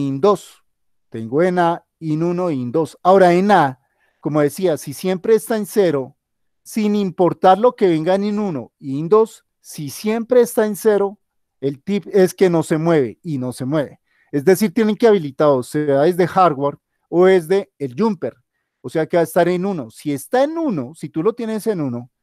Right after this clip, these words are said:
allá pueden llegar a programar in uno y in dos. O sea que si in uno llega a estar en uno y in dos está en cero, se va, va a haber un movimiento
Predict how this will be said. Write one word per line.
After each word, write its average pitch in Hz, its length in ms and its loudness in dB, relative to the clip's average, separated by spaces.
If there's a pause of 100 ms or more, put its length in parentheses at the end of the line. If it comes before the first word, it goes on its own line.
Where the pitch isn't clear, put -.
(360)
allá 165 340 2
pueden 220 260 -2
llegar 160 340 4
a 170 160 2
programar 143 500 -2
in 175 160 -4
uno 196 240 -4
y 196 80 -4
in 160 140 -4
dos. 202 320 0
O 139 80 -14
sea 147 260 -2
que 175 160 0
si 190 160 -6
in 202 100 -2
uno 247 200 0
llega 226 220 0
a - 20 0
estar 208 260 2
en 185 140 -2
uno 127 280 -6
y 147 240 -4
in 170 120 -2
dos 220 180 2
está 214 240 -4
en 196 80 -6
cero, 185 300 0
se 180 140 -4
va, 139 320 2
va 151 160 2
a - 20 6
haber 175 160 4
un 185 120 -4
movimiento 147 720 -4